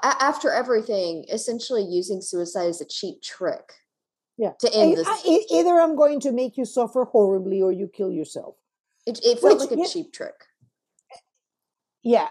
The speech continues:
Speaker 2: especially because if we can come up with a much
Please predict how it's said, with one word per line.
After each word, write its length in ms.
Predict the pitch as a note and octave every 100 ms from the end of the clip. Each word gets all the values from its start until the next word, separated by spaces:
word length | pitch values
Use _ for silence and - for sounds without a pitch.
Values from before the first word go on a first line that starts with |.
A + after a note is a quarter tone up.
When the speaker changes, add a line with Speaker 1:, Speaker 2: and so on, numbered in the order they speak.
| -
Speaker 2:
especially 600 | C#4 - D4+ F#4 E4 D#4+ - _ -
because 520 | D4+ B3 C#4+ C#4 - _ _ _ _ -
if 260 | D#4+ - _ _ _ _ _ _ _
we 280 | D4 F#4 G4+
can 220 | D4+ D#4
come 220 | - D4
up 200 | C#4 B3
with 160 | B3 G#3+
a 60 | A3
much 320 | A3 A#3+